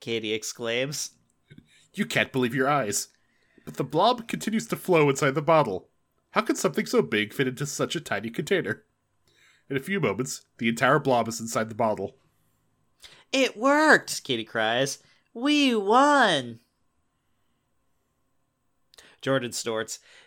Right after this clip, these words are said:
Speaker 1: "If we won, how come we're still on this planet?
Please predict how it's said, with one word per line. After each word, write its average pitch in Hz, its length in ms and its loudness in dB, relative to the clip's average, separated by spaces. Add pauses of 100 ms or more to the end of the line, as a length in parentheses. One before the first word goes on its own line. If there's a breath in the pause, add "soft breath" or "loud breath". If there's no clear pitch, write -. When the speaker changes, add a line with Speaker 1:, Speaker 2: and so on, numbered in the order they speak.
(160 soft breath)
Speaker 1:
"If - 240 -12
we 170 160 -2
won, 123 500 -2
how 156 200 -4
come 185 220 -6
we're 143 120 -2
still 185 340 -4
on 131 140 -10
this 120 160 -10
planet? 151 720 -2